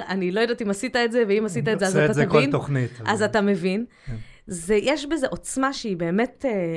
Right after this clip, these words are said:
Speaker 1: חריגה, ואני התחלתי להציב מטרות שהן היו מטרות, אה, מאוד, מאוד, מאוד שאפתניות בחיים שלי.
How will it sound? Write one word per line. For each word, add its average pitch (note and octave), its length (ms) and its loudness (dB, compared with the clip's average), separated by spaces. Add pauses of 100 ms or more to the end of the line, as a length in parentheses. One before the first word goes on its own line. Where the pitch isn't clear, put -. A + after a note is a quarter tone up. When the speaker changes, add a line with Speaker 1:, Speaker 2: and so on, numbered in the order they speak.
Speaker 1:
חריגה, E3 500 -4 (840)
ואני D#3+ 1400 -2
התחלתי D4 360 -4
להציב D4 300 -2 (120)
מטרות D4+ 500 -2
שהן G3+ 320 0
היו G3 220 2
מטרות, A#3 500 -2
אה, F3 320 -2 (240)
מאוד, A3 520 4
מאוד, G#3+ 200 0
מאוד F#3 220 -2
שאפתניות E3+ 560 -4
בחיים D#3 300 -6
שלי. - 160 -14